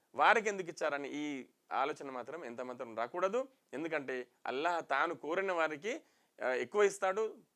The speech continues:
తాను, తాను కోరిన వారికి తక్కువ చేసిస్తాడు. అందుకని మనము ప్రతినిత్యం అల్లాహకు, ఆ, కృతజ్ఞతలు తెలుపుతూ ఉండాలి. ఎందుకనంటే, ఆ, "లఇన్ షకర్తుమ్ లఅజీదన్నకుమ్" అంటున్నాడు అల్లాహ్ సుబ్హానహు వ తఆలా. ఎవరైతే నాకు కృతజ్ఞతలు తెలుపుతారో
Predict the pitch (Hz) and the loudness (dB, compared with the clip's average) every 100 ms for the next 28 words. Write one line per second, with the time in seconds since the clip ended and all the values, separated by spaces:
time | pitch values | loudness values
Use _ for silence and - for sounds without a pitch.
0 | - 135 139 120 147 143 147 175 185 160 | -4 -2 -2 0 2 0 0 0 2 0
1 | 139 175 - 117 113 107 98 101 104 92 | -2 -4 -8 -10 -10 -12 -16 -10 -6 -6
2 | 85 _ _ 120 143 156 180 147 160 311 | -8 _ _ -6 -4 -4 -4 -4 -4 -8
3 | - _ _ _ 135 143 196 220 220 233 | -12 _ _ _ -6 -2 -2 -2 0 0
4 | 143 - 131 147 160 156 196 254 - _ | 0 -4 -2 0 -2 -2 -2 -2 -6 _
5 | _ _ - 131 123 135 180 180 185 175 | _ _ -2 0 0 -4 -4 -2 -2 -2
6 | 127 139 143 170 170 175 202 233 - 160 | -2 -2 -2 -2 2 4 2 -2 -4 -4
7 | 170 160 143 165 220 220 _ _ - - | -2 -2 -2 -2 -4 -6 _ _ -6 2
8 | 131 131 135 131 - _ - 143 214 240 | 2 2 -2 -6 -12 _ -2 2 4 2
9 | 185 175 170 226 220 185 104 - 160 180 | 0 -2 2 0 0 -4 -4 -2 2 4
10 | 180 220 208 175 160 143 120 120 107 104 | 4 4 2 0 -2 -4 -4 -6 -4 -6
11 | 104 101 92 87 82 _ - 131 185 196 | -6 -12 -14 -12 -14 _ -6 -2 0 0
12 | 185 233 247 - - 165 175 156 160 190 | 2 4 4 0 -2 0 0 -2 -6 -6
13 | 190 175 170 143 147 151 - 190 226 | -6 -6 -6 -4 -6 -4 0 2 2